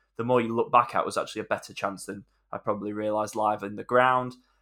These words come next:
I thought there was a good chance for Gallagher as well, where he got in behind the defence and you just say, "Go and hit it with your left foot," but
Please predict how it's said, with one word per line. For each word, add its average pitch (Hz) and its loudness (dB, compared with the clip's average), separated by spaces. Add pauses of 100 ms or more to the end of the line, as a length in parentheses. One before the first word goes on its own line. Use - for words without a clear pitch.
(100)
I - -10
thought 139 0
there 113 2
was 113 0
a - -12
good 131 -2
chance 120 2
for 123 -6
Gallagher 131 6
as 120 0
well, 135 6
where 131 4
he 117 2
got 120 4
in 120 -4
behind 120 4
the 117 -8
defence 127 0
and 113 -8
you 110 -8
just - -12
say, 113 0
"Go 113 -8
and 113 -4
hit 143 -8
it 113 -6
with 123 -8
your 131 -2
left 131 -2
foot," - 0
but 107 0